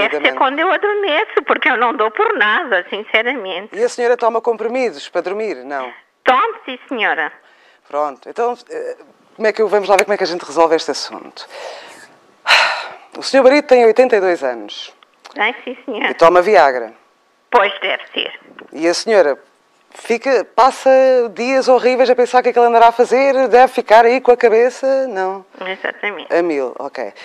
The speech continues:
Speaker 1: Então, eu acho que, é assim, eu acho que a senhora devia tomar, pronto, para si, devia tomar paracetamol, que é para a cabeça, ok? Para as dores de
Speaker 2: Paracetamol.
Speaker 1: cabeça,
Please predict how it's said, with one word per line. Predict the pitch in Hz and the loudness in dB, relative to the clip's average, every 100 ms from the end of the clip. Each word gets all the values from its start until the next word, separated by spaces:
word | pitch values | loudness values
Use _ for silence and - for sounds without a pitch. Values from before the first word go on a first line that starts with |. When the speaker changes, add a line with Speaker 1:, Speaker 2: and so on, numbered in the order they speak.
| - - | -20 -8
Speaker 1:
Então, | - 240 285 269 _ | 0 2 2 -2 _
eu | - 220 | -4 2
acho | 226 226 - - | 2 2 -2 -10
que, | 220 | -6
é | 226 226 180 | -2 0 0
assim, | 208 175 | 0 -2
eu | 151 | 2
acho | 202 - | 2 2
que | |
a | 226 | -4
senhora | - 202 214 | -2 0 0
devia | 214 156 202 | 0 -2 -6
tomar, | 208 151 127 120 - _ | -6 -6 -6 -8 -16 _
pronto, | - 117 - | -8 -8 -2
para | 196 | -2
si, | - - 262 320 - - _ | 0 -2 -4 -6 -10 -20 _
devia | 196 220 | -4 -4
tomar | - 147 123 - _ | -2 -6 -6 -12 _
paracetamol, | 240 247 233 254 247 214 151 131 127 - _ _ _ - | 4 4 4 2 2 0 0 0 -2 -10 _ _ _ -8
que | |
é | 151 | -2
para | 156 | -2
a | |
cabeça, | 165 143 127 - 120 - | -2 -4 -6 -12 -14 -8
ok? | 139 156 240 - | 0 0 0 0
Para | 269 285 | 0 2
as | - | 2
dores | 180 190 | 4 2
de | - | 2
Speaker 2:
Paracetamol. | 170 156 - | 0 0 -2
Speaker 1:
cabeça, | - | -8